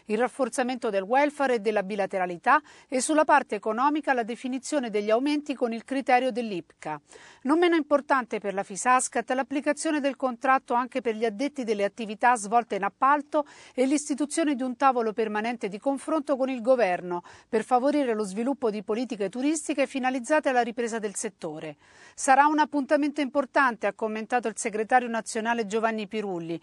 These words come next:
che ci vedrà in prima linea per salvaguardare il lavoro che c'è e per rilanciare l'occupazione giovanile.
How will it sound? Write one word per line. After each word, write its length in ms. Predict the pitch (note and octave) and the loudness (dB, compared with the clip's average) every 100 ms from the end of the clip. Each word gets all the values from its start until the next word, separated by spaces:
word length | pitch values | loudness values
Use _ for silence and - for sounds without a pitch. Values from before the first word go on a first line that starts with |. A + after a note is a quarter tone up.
| - - | -12 -10
che 100 | - | -6
ci 160 | A#3 C#4+ | -2 0
vedrà 320 | C#4 C4+ C#4+ | 0 4 2
in 140 | C4 | 2
prima 260 | - E4 D#4 | -2 0 2
linea 340 | C4+ D4+ C#4 | 2 0 0
per 160 | B3 A3+ | -2 -4
salvaguardare 720 | - A3 G#3 A3 A#3 A3+ C4 | -2 -2 0 2 0 2 2
il 100 | A3 | 2
lavoro 360 | G3 G3 A#3+ A3+ | 0 0 -2 -2
che 160 | G3+ | -4
c'è 340 | - C4+ C#4+ C4+ | -4 2 2 2
e 60 | |
per 160 | A#3 C4+ | 0 -4
rilanciare 520 | C#4+ C#4+ D4 D#4 D#4 | -2 -2 0 0 2
l'occupazione 760 | C#4 C4 B3+ B3+ B3 D4+ C#4+ C4 | 0 -2 -4 -4 -4 -2 -2 0
giovanile. 720 | B3+ C4+ A#3+ E3+ D#3 D3 | 0 0 -2 -4 -6 -8